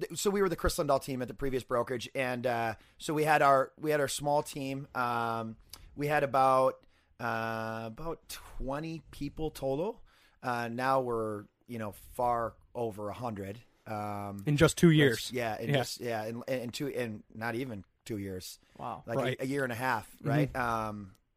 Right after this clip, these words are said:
Speaker 1: yeah, it's amazing. It, it's, it, it really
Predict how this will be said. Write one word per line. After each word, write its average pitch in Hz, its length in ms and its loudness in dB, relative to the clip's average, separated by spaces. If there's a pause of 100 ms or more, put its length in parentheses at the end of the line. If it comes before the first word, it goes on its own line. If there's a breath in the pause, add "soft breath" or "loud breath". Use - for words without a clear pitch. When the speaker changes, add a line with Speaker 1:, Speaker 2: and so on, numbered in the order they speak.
(380)
Speaker 1:
yeah, 135 160 2
it's - 120 -8
amazing. 131 400 -4
It, 147 240 -8
it's, - 220 -8 (500 soft breath)
it, 175 180 0
it 175 160 -6
really 185 600 2